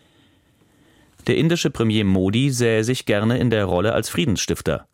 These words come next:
glaubt die Kölnische Rundschau. Aber was immer er eines Tages als möglicher Vermittler zwischen Russland und der angegriffenen Ukraine leisten könnte, noch ist die Zeit nicht reif dafür.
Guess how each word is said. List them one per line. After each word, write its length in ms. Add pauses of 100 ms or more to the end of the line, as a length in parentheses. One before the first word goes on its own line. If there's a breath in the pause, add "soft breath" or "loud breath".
(100)
glaubt 460
die 80
Kölnische 400
Rundschau. 480 (760 loud breath)
Aber 220
was 200
immer 300
er 180
eines 260
Tages 340
als 220
möglicher 440
Vermittler 460
zwischen 300
Russland 520
und 140
der 140
angegriffenen 600
Ukraine 500
leisten 420
könnte, 420 (380 loud breath)
noch 180
ist 160
die 120
Zeit 280
nicht 220
reif 200
dafür. 380